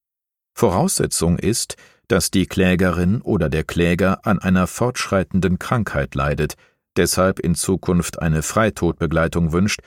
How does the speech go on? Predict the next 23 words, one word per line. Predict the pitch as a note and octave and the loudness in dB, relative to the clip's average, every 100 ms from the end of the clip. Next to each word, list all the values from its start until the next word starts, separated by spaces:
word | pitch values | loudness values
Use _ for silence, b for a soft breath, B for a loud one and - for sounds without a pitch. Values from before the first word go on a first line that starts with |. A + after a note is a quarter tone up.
| b b b | b b b
aber | A#2 G2+ | 2 2
diese | F#2 G2+ A2 A#2 | 2 2 2 2
noch | G2+ F2 - | 2 2 2
nicht | F2+ E2+ - | 0 0 -2
sofort | E2+ - E2+ - | -2 0 -2 0
umsetzen | A#2 G2 F2+ D2 - E2 | -2 0 0 0 0 2
möchte | F2+ F#2 - A#2 B B B - | 2 0 0 -2 B B B 0
und | A2+ C#3 - - | 0 0 -4 -4
in | - G#2+ | 0 0
einer | - G2 F2 E2+ | 2 2 2 2
stationären | - F#2+ - F2 E2 F#2 F#2+ F2+ | 0 -2 0 2 2 2 2 0
Einrichtung | - F2 E2+ F2+ F2 - - G2 | 0 0 2 2 0 -2 -2 0
in | G2+ F#2 | 2 0
katholischer | - E2+ - A#2+ G#2+ F2+ E2 | 0 -2 -2 0 0 0 0
Trägerschaft | C#2+ F2 E2+ D#2+ D#2+ G#2 F#2 - | 0 0 0 0 0 -2 -2 0
lebt, | G2 G#2+ - B B B | 0 0 -4 B B B
die | G#2 G2 | 0 2
eine | F2 F2 | 2 2
Freitodbegleitung | E2 - F2+ F2 - F#2 G2 F2 E2+ F2 F#2 | 0 0 0 0 0 0 0 0 0 0 0
im | C#2+ D2+ | -2 0
Haus | C#2+ D#2 F2 - | 0 -2 -2 -4
nicht | - F2+ F2 - | 0 0 0 -4
zulässt. | - - - F#2+ - - - | -10 -6 -2 -2 -2 -6 -8